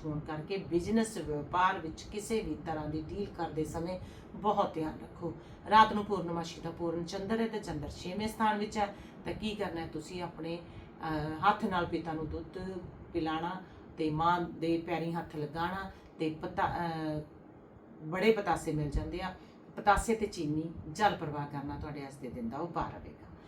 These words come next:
ਸਕਾਰਪੀਓ ਜਾਨੀ ਵ੍ਰਿਸ਼ਚਿਕ ਰਾਸ਼ੀ ਵਾਲਿਆਂ ਨੇ ਸਵੇਰ ਤੋਂ ਮਿਸ਼ਰੀ ਦਾ ਸੇਵਨ ਕਰਕੇ ਕੀਤੀ ਦਿਨ ਦੀ ਸ਼ੁਰੂਆਤ ਅੱਛੀ ਰਹੇਗੀ।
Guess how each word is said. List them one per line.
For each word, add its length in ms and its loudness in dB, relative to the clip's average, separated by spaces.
ਸਕਾਰਪੀਓ 460 8
ਜਾਨੀ 180 8
ਵ੍ਰਿਸ਼ਚਿਕ 360 6
ਰਾਸ਼ੀ 280 8
ਵਾਲਿਆਂ 240 10
ਨੇ 100 10
ਸਵੇਰ 360 10
ਤੋਂ 160 6
ਮਿਸ਼ਰੀ 300 4
ਦਾ 120 6
ਸੇਵਨ 320 0
ਕਰਕੇ 380 0
ਕੀਤੀ 340 -6
ਦਿਨ 240 2
ਦੀ 100 2
ਸ਼ੁਰੂਆਤ 460 0
ਅੱਛੀ 240 -2
ਰਹੇਗੀ। 420 2